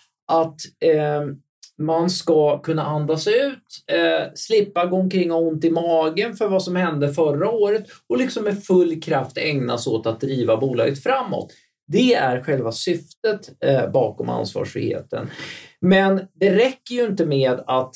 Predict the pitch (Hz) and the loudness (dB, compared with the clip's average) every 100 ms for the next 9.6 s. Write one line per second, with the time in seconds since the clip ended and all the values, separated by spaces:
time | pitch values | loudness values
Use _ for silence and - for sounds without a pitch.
0 | - - 139 143 139 135 127 120 131 147 | -6 0 2 4 0 0 -2 -2 0 0
1 | 127 123 123 123 - 127 127 139 139 151 | 2 2 0 -2 -4 -4 2 4 4 2
2 | 160 160 160 180 170 254 - - - - | 0 2 0 -2 0 2 0 -2 -8 -12
3 | 143 165 147 131 147 123 120 - 127 113 | -4 2 2 2 0 -2 -6 -2 -2 2
4 | 113 110 104 - 117 98 123 113 92 - | 2 2 0 0 0 2 2 2 0 -2
5 | - - 127 135 131 131 135 139 151 143 | -2 -2 0 0 0 2 0 0 -2 -2
6 | 214 240 240 226 220 214 214 190 185 180 | 0 0 2 2 2 2 0 -2 0 2
7 | 175 170 151 139 - - 170 185 185 170 | 2 0 -2 -6 -8 -2 4 4 6 4
8 | 160 143 139 143 139 147 151 151 147 160 | 4 4 2 2 -2 -4 0 0 0 -2
9 | 143 143 135 143 131 | -2 -4 2 2 2